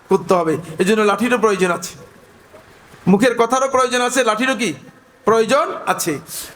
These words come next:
ফলে রাসূলুল্লাহ সাল্লাল্লাহু আলাইহি ওয়াসাল্লাম বললেন যে, "তুমি তোমার ঘরের যা মালপত্র আছে সবগুলো এসে তুমি রাস্তায় রেখে দাও, রাস্তায় রেখে দাও। আর মানুষ আসবে আর যাবে, মানুষ জিজ্ঞেস করবে, 'কি ব্যাপার, তোমার হয়েছেটা কি, তোমার জিনিসপত্র রাস্তায় কেন?'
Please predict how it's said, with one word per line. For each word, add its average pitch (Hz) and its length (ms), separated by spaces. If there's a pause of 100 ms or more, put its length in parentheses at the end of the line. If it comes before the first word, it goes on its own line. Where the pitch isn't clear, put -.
ফলে 269 140
রাসূলুল্লাহ 262 460
সাল্লাল্লাহু 269 280
আলাইহি 254 180
ওয়াসাল্লাম 262 80
বললেন 254 240
যে, 247 160
"তুমি 240 360 (300)
তোমার 247 260
ঘরের 254 260
যা 254 180
মালপত্র 247 460
আছে 196 300 (300)
সবগুলো 262 420
এসে 233 640
তুমি 220 140
রাস্তায় 226 380
রেখে 214 220
দাও, 147 160 (640)
রাস্তায় 233 420
রেখে 233 200
দাও। 170 300 (480)
আর 226 220
মানুষ 254 500
আসবে 226 320
আর 254 120
যাবে, 233 340 (260)
মানুষ 226 220
জিজ্ঞেস 247 320
করবে, 240 200
'কি 220 220
ব্যাপার, 202 500 (300)
তোমার 247 240
হয়েছেটা 240 400
কি, 156 140 (880)
তোমার 247 260
জিনিসপত্র 254 460
রাস্তায় 247 380
কেন?' 180 220